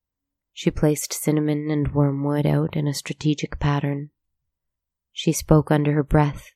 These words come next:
the evocation she had memorized the entire time she prepared. And she cut her hand deeply and quickly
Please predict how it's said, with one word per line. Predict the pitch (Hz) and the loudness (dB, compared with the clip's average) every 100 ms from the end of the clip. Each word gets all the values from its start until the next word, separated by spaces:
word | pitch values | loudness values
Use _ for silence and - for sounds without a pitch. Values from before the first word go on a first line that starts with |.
| - | 2
the | 147 147 | 2 2
evocation | 143 - 147 143 - 147 143 | -2 0 0 2 0 -2 -2
she | - | 2
had | 143 | 4
memorized | 151 143 139 139 143 143 - - _ _ _ _ | 6 4 4 2 0 0 -4 -14 _ _ _ _
the | 156 | 2
entire | 143 156 151 156 | 4 4 4 4
time | - 147 139 | 2 0 0
she | - - | -4 -4
prepared. | 151 139 143 139 143 - _ _ _ _ _ _ _ - | -2 0 0 0 -2 -10 _ _ _ _ _ _ _ -2
And | 151 | 0
she | - 151 | 0 -8
cut | - 156 | 2 2
her | 170 156 | 2 2
hand | 160 151 170 - _ _ _ _ - | 0 0 -4 -8 _ _ _ _ 2
deeply | 165 - 156 151 | 2 4 0 0
and | 151 - | 0 -2
quickly | 156 - - 143 151 | -2 -2 -6 -10 -12